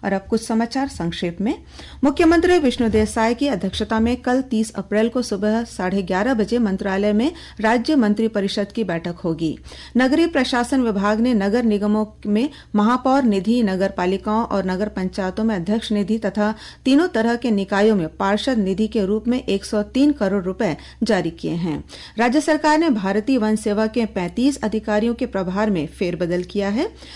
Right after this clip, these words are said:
स्वास्थ्य विभाग ने सात चिकित्सा अधिकारियों के स्थानांतरण के आदेश जारी कर दिए हैं और भोपाल में चौबीस से अट्ठाईस अप्रैल तक आयोजित पैंतीसवीं सब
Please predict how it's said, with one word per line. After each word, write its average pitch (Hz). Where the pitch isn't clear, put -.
स्वास्थ्य 285
विभाग 285
ने 302
सात 247
चिकित्सा 233
अधिकारियों 208
के 240
स्थानांतरण 208
के 220
आदेश 180
जारी 175
कर 180
दिए 190
हैं 269
और 208
भोपाल 262
में 339
चौबीस 247
से 302
अट्ठाईस 240
अप्रैल 220
तक 233
आयोजित 196
पैंतीसवीं 262
सब 262